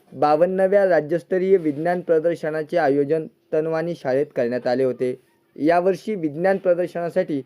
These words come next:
मुख्य विषय शाश्वत भविष्यासाठी विज्ञान आणि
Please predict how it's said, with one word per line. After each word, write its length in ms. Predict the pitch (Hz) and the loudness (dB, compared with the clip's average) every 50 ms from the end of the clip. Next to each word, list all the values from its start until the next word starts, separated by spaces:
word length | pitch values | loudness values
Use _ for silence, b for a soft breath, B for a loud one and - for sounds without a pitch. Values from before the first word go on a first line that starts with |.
| b b b b b b b | b b b b b b b
मुख्य 360 | 139 165 165 - - - 202 | -8 -8 -8 -4 2 4 4
विषय 400 | 196 180 170 - - 196 170 135 - - b b b b b b b b b b b - | 4 4 2 0 2 2 4 2 0 -4 b b b b b b b b b b b -4
शाश्वत 540 | 170 165 170 170 - - 208 220 233 220 240 | -2 -2 -2 -2 -2 0 2 2 4 4 4
भविष्यासाठी 760 | 202 175 160 156 165 - - 196 180 - 196 190 185 208 202 | 4 2 2 2 0 -2 0 0 0 0 0 -2 -2 -2 -4
विज्ञान 420 | 165 156 156 160 180 196 190 190 | -2 -2 -4 -2 -2 -2 0 0
आणि 200 | 185 185 185 180 | -2 -2 -4 -4